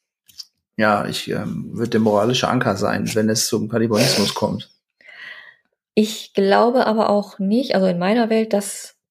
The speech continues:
Speaker 2: irgendeine Art von Apokalypse, und wir haben ja jetzt verschiedene Varianten gehabt, kurz bevorsteht.
Speaker 1: Ja, ich auch nicht. Ich sehe die Gefahr auch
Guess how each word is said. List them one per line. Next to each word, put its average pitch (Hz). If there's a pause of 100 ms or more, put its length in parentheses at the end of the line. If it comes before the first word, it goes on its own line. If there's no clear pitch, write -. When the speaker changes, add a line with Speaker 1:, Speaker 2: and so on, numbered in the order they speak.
(240)
Speaker 2:
irgendeine 202
Art 190
von 190
Apokalypse, 190
und 185
wir 165
haben 170
ja 165
jetzt -
verschiedene 190
Varianten 175
gehabt, 180 (1040)
kurz 202
bevorsteht. 190 (2000)
Speaker 1:
Ja, 120 (800)
ich -
auch 120
nicht. 240 (840)
Ich - (640)
sehe 120
die 117
Gefahr 110
auch -